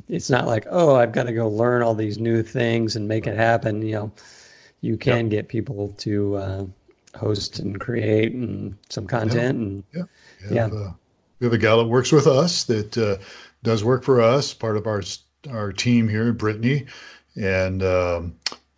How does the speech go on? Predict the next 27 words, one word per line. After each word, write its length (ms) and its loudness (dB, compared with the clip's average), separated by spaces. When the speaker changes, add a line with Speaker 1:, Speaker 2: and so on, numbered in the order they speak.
Speaker 1:
Brittany 320 -4
Messerly. 680 0
And 120 0
we've 160 4
actually 260 6
had 180 4
her 140 4
on 140 0
here 80 0
before, 360 -2
and 80 0
I 60 0
know 200 2
that 120 -2
she 180 -4
does 240 0
some 140 0
freelancing, 720 0
so 240 -8
she 220 -6
can 100 -2
help 260 -2
do 120 -2
websites 580 0
as 140 -6
well. 260 2
So 300 4